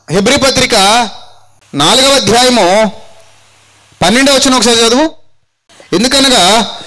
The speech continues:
దేవుని వాక్యము, దేవుని వాక్యము, దేవుని వాక్యము," అండర్లైన్ చేసుకో. హ్మ్. "సజీవమైనది," అది శక్తి లేనిది అనుకుంటున్నావేమో నువ్వు. దేవుని వాక్యం ఎప్పుడు సజీవమైంది? ఆ మాటలో శక్తి ఉంది, ఆ మాటలో బలం ఉంది,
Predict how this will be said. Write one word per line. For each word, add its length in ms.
దేవుని 320
వాక్యము, 600
దేవుని 320
వాక్యము, 380
దేవుని 380
వాక్యము," 560
అండర్లైన్ 360
చేసుకో. 340
హ్మ్. 200
"సజీవమైనది," 1160
అది 280
శక్తి 320
లేనిది 220
అనుకుంటున్నావేమో 580
నువ్వు. 340
దేవుని 380
వాక్యం 420
ఎప్పుడు 320
సజీవమైంది? 720
ఆ 160
మాటలో 520
శక్తి 300
ఉంది, 300
ఆ 60
మాటలో 480
బలం 380
ఉంది, 260